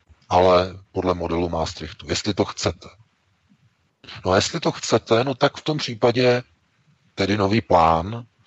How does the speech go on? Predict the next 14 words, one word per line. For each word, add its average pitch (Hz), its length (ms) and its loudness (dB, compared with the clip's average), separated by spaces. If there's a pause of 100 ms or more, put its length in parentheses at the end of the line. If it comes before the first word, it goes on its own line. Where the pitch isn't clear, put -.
(520)
evropských 98 500 -2 (160)
takzvaně 95 380 0
pronárodních 95 500 0
stran 104 300 0
je 117 60 -2
teda 107 220 -2
potom - 260 -4
v - 60 -14
pořádku. 123 500 -2 (320)
Pro 85 160 2
vás. - 480 -6 (160)
Pro 78 120 -6
mě 82 160 0
ne. 92 180 0